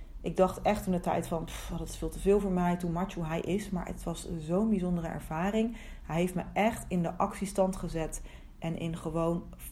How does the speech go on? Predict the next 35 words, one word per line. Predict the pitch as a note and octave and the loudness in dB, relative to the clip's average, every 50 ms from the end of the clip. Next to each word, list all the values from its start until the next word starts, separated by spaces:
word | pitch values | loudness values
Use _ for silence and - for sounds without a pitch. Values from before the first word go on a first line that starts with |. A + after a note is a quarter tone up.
| - | -2
focussen | - - G#3+ A3+ C4 B3+ - G#3+ - - F3+ F3 - | 6 8 8 10 8 8 4 2 2 4 2 2 2
en | - E3 D#3+ - - | 2 -2 -4 -2 2
actie | - - G#3+ G#3+ G#3+ - G#3+ - | 4 6 6 6 4 2 -2 0
is | - F3+ E3 E3 | 0 0 0 0
resultaatstand, | E3+ E3 D3+ D#3 - - - D#3 C#3+ - B2 - - - B2+ C3 B2+ B2 | 0 0 0 -2 -2 2 4 4 4 2 -2 -6 -4 -2 -2 0 0 -2
zeg | - - A2+ B2 - - | -2 -2 -2 -2 -2 -4
maar. | - - - F#3 | -4 -4 -4 4
Dat | - F3 G3 G3 | 6 6 6 6
is | A3 G3 | 6 2
waar | F3 F3 E3 D#3 | 2 2 0 2
hij | D#3 E3+ F#3+ - | 2 2 2 2
op | - F#3+ - | 2 -2 -4
zit. | - - F3 E3+ - - - - - - - - - - E3 | 0 0 0 0 0 -4 -8 -10 -12 -12 -12 -10 -8 -4 -4
Zelfvertrouwen, | D#3+ D3+ F3+ F#3+ G#3 G#3 G3+ G3 - F#3 E3+ E3 E3 E3 D#3+ E3 E3 - | 2 8 10 10 10 8 4 -2 -2 0 0 2 2 2 2 0 -2 -4
ga | - - - - G3 F#3+ G#3+ - - | -4 -6 -4 0 2 4 4 2 2
er | - F3+ F3 F3 | 0 0 0 0
gewoon | - E3 D#3+ D#3 D#3 D3+ | -2 -4 -4 -4 -4 -6
voor. | - - D#3 D3 D3 E3 G#3+ C4 B3+ - - - - - - - - - - - - - - - - | -6 -6 -6 -4 -2 -2 -2 -2 -4 -6 -10 -10 -10 -8 -8 -8 -6 -6 -6 -6 -6 -8 -10 -12 -10
En | - - F3+ F3+ F3+ F3+ F3+ F3+ F3 F3+ | -2 2 2 4 6 6 6 4 4 4
dat | F3+ F3+ F3+ | 2 2 2
had | F3+ F#3+ B3 C#4 - | 4 2 2 4 4
ik | G#3+ G#3+ - - | 0 0 0 0
echt | - - D4 D4 - | 4 4 4 4 4
even | - A3+ G#3+ - G3 F#3 | 2 2 2 4 4 6
nodig, | G3+ A3+ A#3 F#3+ D3+ D3 - | 6 6 6 6 2 0 -4
zeg | - - D#3 D3 - | -4 -4 -4 -4 -4
maar. | - D3+ D3+ D3 | -4 -4 -4 -2
Hij | D3+ E3+ E3+ | 0 0 2
doet | G#3 B3 A#3+ | 2 0 0
iets | - A3+ A3 - | -2 -4 -2 -2
met | G#3 F#3+ | -2 0
mensen. | F#3+ G3 F#3+ F#3 - F3 D#3+ D#3 | 2 2 2 2 0 0 0 2
Mind | E3 F#3 A3+ C#4+ D4 - | 2 4 4 2 0 -2
is | - - - | -6 -8 -2
ongelooflijk. | - A3 A#3 A3+ G#3+ F#3+ G3 A3+ G#3+ - A3 A3 A#3 A#3 - | 2 2 2 4 4 4 4 2 2 0 0 0 0 -2 -6